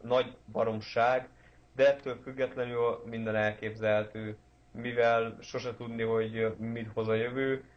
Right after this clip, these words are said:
meg hogy mi fog történni a következő tíz, húsz, harminc évben. Most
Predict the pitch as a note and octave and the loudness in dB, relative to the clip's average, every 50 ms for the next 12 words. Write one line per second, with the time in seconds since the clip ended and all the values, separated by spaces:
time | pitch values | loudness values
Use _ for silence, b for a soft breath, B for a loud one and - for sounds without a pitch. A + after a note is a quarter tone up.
0 | b b b - A#2 A#2 - B2 A#2+ B2 B2+ A#2+ B2 A#2+ A#2 - - A#2+ A#2 A#2 | b b b 0 0 2 2 2 0 -2 -2 -2 -4 -6 -8 -4 2 4 4 4
1 | A2+ - A#2 A2+ A2+ A2+ A2 G#2+ - - A2+ A2+ A2 A2 - A2+ A2 A2 A2+ A2 | 4 2 0 2 2 2 2 2 0 2 2 4 2 4 2 -2 -2 -2 -4 -8
2 | G#2+ - - B2 B2 A#2+ A#2+ A2 - - - A#2 A#2 A2+ A2 A2+ - - A2+ A2+ | -8 -8 -8 -8 -6 -6 -6 -8 -10 -10 -10 -8 -6 -8 -8 -6 0 4 6 6
3 | A2+ A2 A2 A2 G#2+ G#2+ - - B2 A#2+ B2+ B2+ - C3 B2 A#2+ A#2 B B B | 6 6 4 -2 -6 -8 -10 -12 -10 -8 -8 0 2 2 2 2 -2 B B B
4 | B B B - - - A#2+ A#2 A#2 - - | B B B -20 -4 0 0 0 0 -2 -8